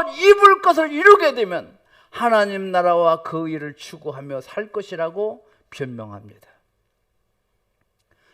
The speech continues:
그러나 그것은 세상의 생존 방식입니다.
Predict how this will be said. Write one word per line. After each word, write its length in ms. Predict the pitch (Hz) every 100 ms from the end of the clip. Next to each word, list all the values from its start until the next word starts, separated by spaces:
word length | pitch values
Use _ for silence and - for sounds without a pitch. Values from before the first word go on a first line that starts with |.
| _
그러나 380 | 151 175 220 285
그것은 480 | - 196 202 208 185
세상의 500 | 190 220 220 208 196
생존 480 | - 226 233 220
방식입니다. 840 | 202 214 214 220 202 156 110 - -